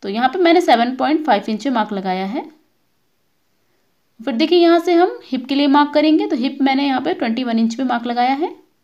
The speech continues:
और यहाँ से जो भी हमारा हिप है उसका हम वन फोर्थ कर लेंगे। तो नाइन इंच में यहाँ पे मैंने मार्क लगा दिया है। आगे की तरफ देखिए वन इंच हमारा ये फोल्डिंग के लिए, चाक बनाने के लिए एक्स्ट्रा मैंने लेते हुए इसमें मार्क लगाया था। अब इसे हम मिला लेंगे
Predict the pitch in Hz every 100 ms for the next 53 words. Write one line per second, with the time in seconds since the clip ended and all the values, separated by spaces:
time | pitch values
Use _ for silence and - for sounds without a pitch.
0 | _ _ _ _ _ _ _ _ _ _
1 | _ _ _ _ _ - 190 202 277 330
2 | 330 349 392 330 311 302 302 320 302 -
3 | 247 269 330 240 226 214 208 214 202 202
4 | 202 277 - - - 196 208 277 381 330
5 | 302 247 269 254 285 381 220 196 190 185
6 | 202 220 277 349 - - 226 254 269 233
7 | 240 320 247 214 220 214 202 330 - _
8 | _ _ _ _ _ 240 262 233 190 196
9 | 202 226 302 - 233 180 190 180 180 185
10 | 214 320 539 - _ _ _ - 196 -
11 | 226 214 220 226 208 202 330 330 339 262
12 | 190 175 180 185 208 226 240 320 254 190
13 | 180 202 269